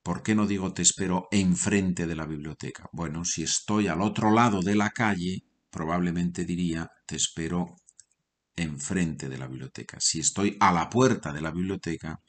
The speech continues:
"Te espero delante de la biblioteca". Bien.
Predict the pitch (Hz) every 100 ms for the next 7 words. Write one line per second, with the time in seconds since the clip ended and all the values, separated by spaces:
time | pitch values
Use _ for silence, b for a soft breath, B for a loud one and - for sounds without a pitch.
0 | - 73 - 82 80 78 73 69 69 85
1 | 76 69 71 62 62 60 - - - -
2 | B B B B B B B B _ 87
3 | 110 131 131 - _